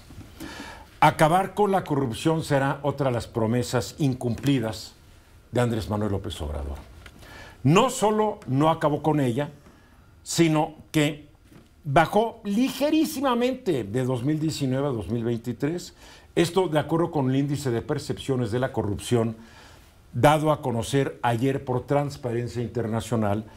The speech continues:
la organización no gubernamental basada en Berlín que promueve medidas contra crímenes corporativos y corrupción, corrupción política en el ámbito internacional.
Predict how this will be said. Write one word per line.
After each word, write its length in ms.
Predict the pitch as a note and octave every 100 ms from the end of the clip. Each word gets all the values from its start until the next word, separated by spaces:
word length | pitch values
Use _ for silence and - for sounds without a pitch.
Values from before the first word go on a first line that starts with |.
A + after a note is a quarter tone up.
| - -
la 120 | A#2+ D3+
organización 680 | F3+ F#3 D#3 - D#3 F3
no 80 | D#3
gubernamental 680 | D#3 D3 B2+ A#2 A2+ A#2+ C3+
basada 380 | B2+ - C3 B2
en 100 | A2
Berlín 480 | G#2 G2 B2 A#2 A#2 - - -
que 140 | D3+
promueve 460 | D3 D3 C#3+ E3 E3+
medidas 640 | C3+ B2 C3+ B2 - - - _
contra 480 | E3+ F3+ F3+ D#3 -
crímenes 400 | C#3+ D3+ C#3 C#3+
corporativos 840 | B2 G#2 B2+ B2 - A2+ A2+ A#2 - - - -
y 140 | D#3+
corrupción, 580 | D#3 D3+ A2+ - - C3 B2+ -
corrupción 580 | A2 G2+ E2 - D3 D3
política 500 | A#2+ A#2 A#2 - A#2
en 100 | G2
el 100 | G2+
ámbito 340 | G#2 G#2 A2+
internacional. 840 | G2+ A2 G#2+ A#2+ - B2 C#3 C#3+